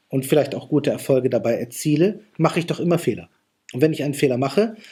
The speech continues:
dann soll ich speziell auf diesen Fehler hin auch etwas Positives danach setzen.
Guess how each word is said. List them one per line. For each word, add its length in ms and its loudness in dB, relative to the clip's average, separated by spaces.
dann 140 0
soll 140 2
ich 120 -2
speziell 640 0
auf 340 0
diesen 300 2
Fehler 300 4
hin 420 -4
auch 220 0
etwas 380 -2
Positives 520 0
danach 380 0
setzen. 500 -10